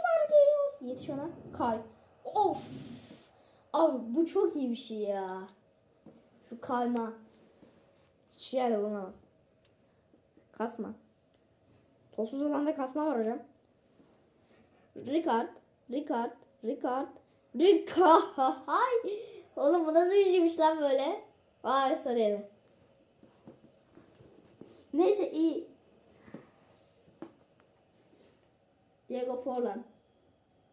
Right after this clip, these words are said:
Şunu tut abi. Geri oynamayı tercih etti. Frank Rijkaard. Hazard aldı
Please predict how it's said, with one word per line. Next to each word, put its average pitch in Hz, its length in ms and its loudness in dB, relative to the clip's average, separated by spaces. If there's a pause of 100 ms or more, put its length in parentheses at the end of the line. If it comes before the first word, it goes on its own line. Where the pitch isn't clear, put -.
(140)
Şunu 285 240 -2
tut 233 140 -10
abi. 202 320 -4 (2000)
Geri 339 300 2
oynamayı 226 460 -2
tercih 208 280 -6
etti. - 240 -12 (300)
Frank 349 280 0
Rijkaard. 226 320 -4 (1700)
Hazard 339 320 0
aldı 392 280 4